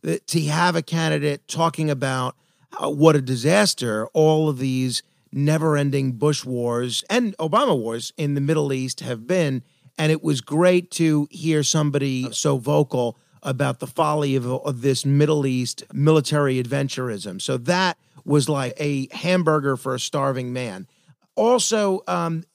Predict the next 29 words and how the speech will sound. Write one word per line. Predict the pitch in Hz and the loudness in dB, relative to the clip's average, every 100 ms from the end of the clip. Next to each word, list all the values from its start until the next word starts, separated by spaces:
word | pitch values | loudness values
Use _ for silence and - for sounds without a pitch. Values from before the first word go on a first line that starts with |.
| - | -8
in | 190 190 175 | -4 -2 -4
terms | - 214 214 | 0 0 0
of | 170 | -2
foreign | 170 170 151 | 0 2 2
policy, | 151 165 156 147 156 143 120 - | 0 0 0 0 -4 -6 -8 -2
I | 196 226 240 | 2 2 2
have | 214 170 139 | -2 -4 0
been | 170 165 156 - | 2 2 0 -2
incredibly | 151 147 - 190 202 196 175 151 | -4 -4 -4 0 2 2 0 -2
frustrated | - 160 147 - 147 131 123 120 120 - | -2 -2 -2 -4 -4 -4 -6 -8 -10 -8
at | 135 127 | -8 -8
the | 120 | -12
policy | - 165 170 160 139 147 127 | -6 0 2 0 -2 -4 -6
from | - 139 135 | -6 -6 -4
the | 131 123 117 | -4 -6 -8
foreign | - 160 160 143 | -4 0 2 0
policy | 156 156 151 - 135 | 0 2 2 -2 -4
establishment | - 139 127 131 123 135 123 123 _ _ _ - | -4 -6 -4 -6 -6 -6 -6 -8 _ _ _ -8
calling | 165 165 165 | -2 2 2
for | 143 147 | 0 -4
perpetual | - 143 151 185 - 175 147 | -4 -10 -4 -4 -2 -2 -2
hostility | 123 135 - 180 160 143 135 127 127 | -2 -4 -2 -4 -2 -2 -2 -4 -8
with | - 139 143 | -12 -4 -4
Russia | 117 151 147 135 113 - _ _ | 0 0 0 -2 -6 -8 _ _
for | - | -4
the | 139 139 | -2 0
last | 143 135 - - | 0 -2 -6 -12
twenty | - 156 147 | -6 -2 -2
years. | 135 139 147 131 120 | -2 -2 0 0 -4